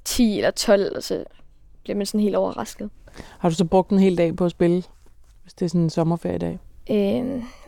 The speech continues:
Speaker 1: jeg har været op meget sent.
Speaker 2: Mm.
Speaker 1: Det, jeg vender meget min døgnrytme om i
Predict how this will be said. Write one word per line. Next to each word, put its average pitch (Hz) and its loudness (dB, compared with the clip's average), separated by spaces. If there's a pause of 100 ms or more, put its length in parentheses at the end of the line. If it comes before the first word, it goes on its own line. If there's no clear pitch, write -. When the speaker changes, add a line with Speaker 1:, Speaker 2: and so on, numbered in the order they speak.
(140)
Speaker 1:
jeg - -6
har 131 -2
været 247 4
op 226 4
meget 214 4
sent. 202 -4 (220)
Speaker 2:
Mm. 160 0 (140)
Speaker 1:
Det, 110 -8 (100)
jeg 196 0
vender 196 2
meget 127 -4
min 196 0
døgnrytme 190 -2
om - -4
i - -10